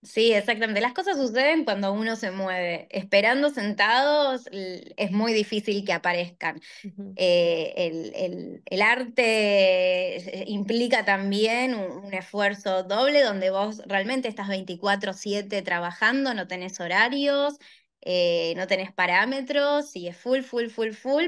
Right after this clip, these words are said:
Speaker 1: Pero bueno, es como decís vos, ¿no? Cuando uno tiene proyectos y tiene sueños, si no los hago yo, ¿quién lo va a hacer por mí, no?
Speaker 2: Tal cual. ¿Dónde podemos seguirte en las redes sociales? ¿Dónde podemos escuchar tu música?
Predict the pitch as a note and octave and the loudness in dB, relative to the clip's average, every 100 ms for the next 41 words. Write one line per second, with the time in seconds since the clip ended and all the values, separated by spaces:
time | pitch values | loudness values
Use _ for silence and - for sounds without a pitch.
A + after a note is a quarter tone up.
0 | D#4+ F#3+ A#3 A#3+ G#3+ G#3 G3 G3 A#3 A3+ | 0 0 0 0 -2 -2 -2 -2 -4 -2
1 | C#4 G3+ F#3+ A#3+ G#3+ F#3 F3 G3 A#3 G#3+ | -2 -2 -4 -2 -4 -2 -4 -4 -4 -6
2 | G3+ G3 F3+ F3 A3+ A3 G#3+ F#3 F#3+ F#3 | -6 -6 -8 -8 -6 -6 -6 -8 -8 -8
3 | - A3 C#4 D#4 C#4+ A#3 G3 F#3 F3+ E3+ | -4 0 2 2 2 0 -2 -4 -6 -8
4 | - - - - F#3+ G#3 G#3 G#3 G3+ G3 | -14 -20 -20 -8 -2 0 0 2 0 0
5 | B3+ B3 F#3 E3+ F#3 C#4 F#3+ E3+ F3+ E3+ | -2 -2 -2 -4 -4 -6 -6 -8 -6 -8
6 | D4 - _ _ _ _ _ _ _ _ | -10 -16 _ _ _ _ _ _ _ _
7 | _ _ _ _ F#3 E3+ E3+ G#3 G3+ F#3+ | _ _ _ _ -8 -8 -4 0 0 -2
8 | - - G#3 D#4 F4+ B3+ C#4+ C#4 A3+ B3 | -6 -2 0 2 2 2 2 0 -2 -2
9 | C4+ C4 G3 F3+ A3+ A#3+ G#3+ F3+ G#3+ A3+ | -2 -2 -2 -2 -2 -2 -4 -8 -4 0
10 | A#3+ G#3+ B3 C4+ G3 A#3+ A#3+ G3+ F#3+ F#3 | 0 -2 -4 -4 -4 -4 -6 -8 -6 -2
11 | G#3+ A3 G3+ G3+ B3 - D4 B3 C4 C#4 | -2 0 0 2 0 0 -2 2 0 0